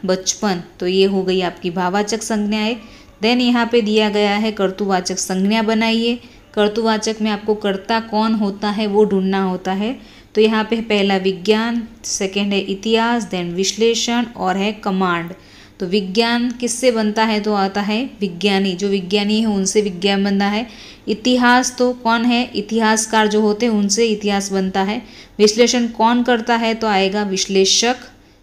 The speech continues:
कर्ता ढूंढना है, कर्तुवाचक बनाना है, इसलिए विश्लेषक होता है। कमांड कौन देगा? तो कमांडर, ठीक है। तो ये हो गए आपके कर्तुवाचक संज्ञा।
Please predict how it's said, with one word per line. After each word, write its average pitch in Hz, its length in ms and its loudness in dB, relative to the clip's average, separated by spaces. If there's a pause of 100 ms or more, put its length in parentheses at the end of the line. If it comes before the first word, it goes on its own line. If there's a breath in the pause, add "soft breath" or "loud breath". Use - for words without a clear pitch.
(180 soft breath)
कर्ता 208 320 0
ढूंढना 214 300 2
है, 226 100 0
कर्तुवाचक 208 600 0
बनाना 202 360 0
है, 202 80 0
इसलिए 196 240 -2
विश्लेषक 208 480 0
होता 202 200 -2
है। 214 40 0
कमांड 214 500 0
कौन 214 300 0
देगा? 214 280 4
तो 220 160 -2
कमांडर, 185 840 0 (460 loud breath)
ठीक 269 200 0
है। 320 140 -2
तो 311 120 -4
ये 214 140 4
हो 214 180 4
गए 208 120 2
आपके 196 280 -2
कर्तुवाचक 214 600 -2
संज्ञा। 220 480 -2